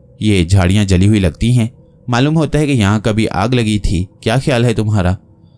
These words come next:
अंबर ने झाड़ियों को गौर से देखकर कहा, "हो सकता है गर्मी की वजह से इस जंगल में आग लग गई हो। मिस्र के सहराओं में बहुत सख्त गर्मी पड़ती है।"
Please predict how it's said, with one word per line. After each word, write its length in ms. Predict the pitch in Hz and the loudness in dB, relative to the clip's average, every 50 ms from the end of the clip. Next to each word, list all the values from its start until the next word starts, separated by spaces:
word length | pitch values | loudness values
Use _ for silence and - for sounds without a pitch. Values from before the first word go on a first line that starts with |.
| - - - | -20 -12 -6
अंबर 240 | - 120 123 131 131 | -6 -4 -2 -2 0
ने 120 | 135 135 | 0 0
झाड़ियों 360 | 117 107 104 90 90 95 95 | 0 0 0 2 2 0 0
को 140 | - 104 104 | 0 0 0
गौर 200 | 92 92 90 92 | 0 2 2 2
से 140 | 92 - 107 | 0 0 0
देखकर 300 | 87 78 - - 113 113 | 0 -2 -2 -2 -4 -4
कहा, 340 | - 113 101 90 90 92 92 - - - _ - - - - | -2 0 0 0 0 -2 -4 -6 -14 -20 _ -20 -18 -8 -4
"हो 120 | 123 120 117 | -2 -2 0
सकता 300 | - 120 110 - - 101 | -2 -4 -4 -4 -2 -2
है 240 | 101 98 92 95 - _ _ - | -2 -2 -2 -6 -8 _ _ -4
गर्मी 240 | 120 120 131 139 139 | -2 -2 0 -2 -2
की 100 | 139 120 | 0 0
वजह 260 | 98 92 87 95 104 | 2 2 2 2 2
से 120 | 110 120 | 2 0
इस 120 | 104 - - | 0 0 0
जंगल 240 | 92 87 87 98 104 | 0 0 0 0 0
में 100 | 101 101 | 0 0
आग 160 | 101 123 127 | 0 0 0
लग 140 | 127 120 104 | -2 -2 -2
गई 180 | 107 101 98 | 0 0 0
हो। 200 | 101 95 95 - - - - - _ - - - - | 0 0 -2 -4 -8 -20 -20 -20 _ -20 -20 -12 -6
मिस्र 220 | 117 135 143 165 143 | -4 -2 0 0 0
के 140 | 139 151 139 | 0 0 0
सहराओं 300 | 123 110 90 92 92 92 | 2 2 2 2 2 2
में 180 | 90 104 104 90 | 2 0 0 0
बहुत 240 | 90 87 101 104 - | 0 0 0 0 -2
सख्त 260 | - 98 104 - - | -2 -4 -4 -2 -2
गर्मी 280 | 92 92 82 85 95 92 | -2 -2 0 0 -2 0
पड़ती 380 | 87 87 78 73 - 110 117 | 0 0 -2 -2 -2 -2 -2
है।" 120 | 113 101 | -2 -2